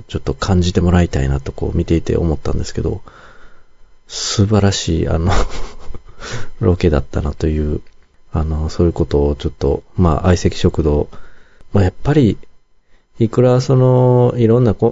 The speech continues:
コンテンツが充実しても、芸人っていうところでいくと、やはり、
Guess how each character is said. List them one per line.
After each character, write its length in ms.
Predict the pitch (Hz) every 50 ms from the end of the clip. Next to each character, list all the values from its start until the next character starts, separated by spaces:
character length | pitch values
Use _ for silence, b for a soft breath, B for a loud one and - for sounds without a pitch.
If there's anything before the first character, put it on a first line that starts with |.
| - -
コ 140 | - - 101
ン 60 | 95
テ 120 | 87 92 82
ン 40 |
ツ 120 | 76 - 85
が 120 | 80 80
充 180 | 78 90 92 90
実 300 | 90 90 85 - 95 87
し 60 | -
て 100 | - 85
も、 320 | 82 87 87 76 - 90 - _ _ _ -
芸 360 | 104 95 - 101 110 117 123
人 180 | 131 143 156 165
っ 20 |
て 120 | - - 135
い 40 | 98
う 60 | 87
と 100 | - 90
こ 100 | - 90
ろ 80 | 87
で 100 | 82 87
い 60 | 85 -
く 100 | - -
と、 140 | - -
や 80 | 98 85
は 100 | - -
り、 160 | 95 87 -